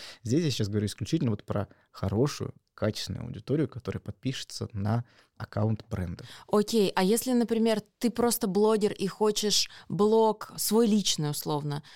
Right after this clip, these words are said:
Speaker 2: цифры все-таки в десятки раз меньше? Или
Speaker 1: А
Speaker 2: это
Speaker 1: нет,
Speaker 2: тоже
Speaker 1: они будут
Speaker 2: какие-то
Speaker 1: меньше, но я,
Speaker 2: безумные?
Speaker 1: я вам просто не приведу эту цифру, потому что понятно, что это не предмет моих интересов. <laughs>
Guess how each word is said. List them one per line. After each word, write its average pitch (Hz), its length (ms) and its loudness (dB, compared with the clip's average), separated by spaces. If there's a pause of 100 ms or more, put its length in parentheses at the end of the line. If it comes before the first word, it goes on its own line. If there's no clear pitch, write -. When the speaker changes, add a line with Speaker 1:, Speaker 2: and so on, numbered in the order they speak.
(200)
Speaker 2:
цифры - 400 2
все-таки 165 680 -2
в 170 440 -4
десятки 180 460 -2
раз 185 220 0
меньше? 269 380 4
Или - 120 0
Speaker 1:
А 147 80 8
Speaker 2:
это 165 100 10
Speaker 1:
нет, 185 180 8
Speaker 2:
тоже 294 80 10
Speaker 1:
они 156 100 8
будут 165 220 8
Speaker 2:
какие-то 175 140 8
Speaker 1:
меньше, 131 220 6
но 120 60 10
я, 143 140 10
Speaker 2:
безумные? 139 220 4
Speaker 1:
я 147 100 8
вам 147 200 6
просто 143 300 2
не 139 240 8
приведу 139 340 4
эту 120 160 2
цифру, 143 300 0
потому 110 320 2
что - 160 -6
понятно, 117 220 6
что - 120 0
это 104 140 2
не 107 260 6
предмет 139 320 6
моих 135 240 8
интересов. - 560 4
<laughs> 139 80 6